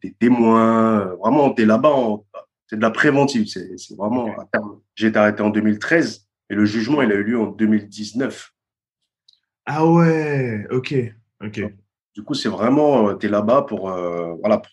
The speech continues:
Speaker 1: t'empêcher de continuer,
Speaker 2: Ok.
Speaker 1: euh, à la société, en fait. Et donc, euh,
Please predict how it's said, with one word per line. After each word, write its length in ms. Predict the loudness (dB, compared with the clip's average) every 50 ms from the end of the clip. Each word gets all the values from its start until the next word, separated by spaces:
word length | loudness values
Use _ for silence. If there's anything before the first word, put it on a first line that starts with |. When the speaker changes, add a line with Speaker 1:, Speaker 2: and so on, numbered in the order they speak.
| _
Speaker 1:
t'empêcher 520 | -2 -2 0 2 0 0 2 2 2 2 4
de 120 | 4 2
continuer, 540 | 2 2 0 -2 -2 -4 -2 -2 -2 -2 -4 _ _ _ _ _ _ _ -16
Speaker 2:
Ok. 160 | -14 -8 -4
Speaker 1:
euh, 140 | -4 -4 -4 -6 -12 -20 -20 -14 -8 -6
à 220 | -4 -4 -4 -4
la 100 | -6 -6
société, 400 | -8 -8 -10 -8 -8 -6 -4 -4
en 100 | -4 -6
fait. 260 | -6 -12 -12 -14 -14 _ -20 -20 -20 _ -20 -20 -20 -20 _ _ _ _ -14
Et 80 | -10 -6
donc, 280 | -2 -2 -2 -2 -2 -4
euh, 420 | -4 -4 -4 -6 -8 -8 -10 -12